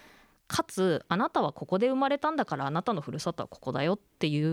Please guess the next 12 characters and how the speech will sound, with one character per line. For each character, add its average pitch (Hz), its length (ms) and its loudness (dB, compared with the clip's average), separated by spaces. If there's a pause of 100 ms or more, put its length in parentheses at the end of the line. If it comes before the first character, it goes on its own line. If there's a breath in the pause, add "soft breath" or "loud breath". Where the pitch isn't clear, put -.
(200)
う - 20 0
ふ 185 120 -2
う 196 100 4
に 127 220 -6
言 156 160 2
う 156 40 0
こ - 160 -6
と 160 300 0
は、 - 320 -4 (840 loud breath)
と - 80 -8
て 359 140 0
も、 339 240 0